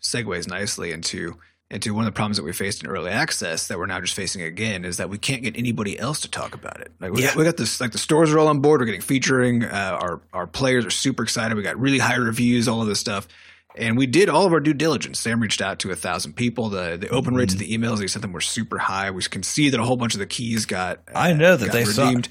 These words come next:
Speaker 2: and I know that they
Speaker 1: They
Speaker 2: got
Speaker 1: all
Speaker 2: it.
Speaker 1: saw it. Uh, and some, many of them even expressed interest after, like, and they
Speaker 2: Mm-hmm.
Speaker 1: actually said something back. And, uh, and we heard just crickets from,
Speaker 2: Yeah,
Speaker 1: from
Speaker 2: so
Speaker 1: all of
Speaker 2: we've,
Speaker 1: them.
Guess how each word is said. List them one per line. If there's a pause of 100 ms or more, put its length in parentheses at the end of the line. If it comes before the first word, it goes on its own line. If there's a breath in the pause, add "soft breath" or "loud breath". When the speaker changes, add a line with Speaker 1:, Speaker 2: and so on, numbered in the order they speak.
Speaker 2:
and
I
know
that
they
Speaker 1:
They
Speaker 2:
got
Speaker 1:
all
Speaker 2:
it.
Speaker 1:
saw
it. (200)
Uh,
and
some,
many
of
them
even
expressed (180)
interest
after,
like,
and
they
Speaker 2:
Mm-hmm.
Speaker 1:
actually
said
something
back. (640 soft breath)
And,
uh,
and
we
heard (280)
just
crickets
from,
Speaker 2:
Yeah,
Speaker 1:
from
Speaker 2:
so
Speaker 1:
all
of
Speaker 2:
we've, (140)
Speaker 1:
them.